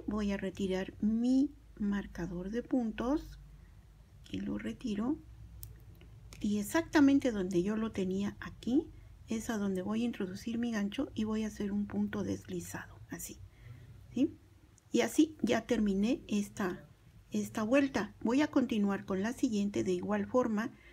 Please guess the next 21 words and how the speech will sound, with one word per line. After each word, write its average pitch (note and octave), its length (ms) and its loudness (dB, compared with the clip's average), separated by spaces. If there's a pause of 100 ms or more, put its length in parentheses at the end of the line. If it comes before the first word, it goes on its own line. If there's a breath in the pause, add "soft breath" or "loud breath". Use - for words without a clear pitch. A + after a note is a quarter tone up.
(240 loud breath)
tomando B3+ 640 4
la A3 240 -2
primer G#3+ 340 0
cadenita B3 560 0
y A3 140 0
haciendo G#3 560 -2
un G#3 220 -2
punto G3+ 420 -2
deslizado. G3+ 920 -2 (500 loud breath)
Y D4 320 6
en A3 180 0
la G#3+ 120 0
segunda A3 560 -2
cadenita G#3+ 640 -2
también G3 760 0
voy G3+ 320 -2
a G#3 40 0
introducir, G3 680 -6 (920 soft breath)
eh, F#3+ 380 -4
mi A3 180 0
gancho. A3+ 520 0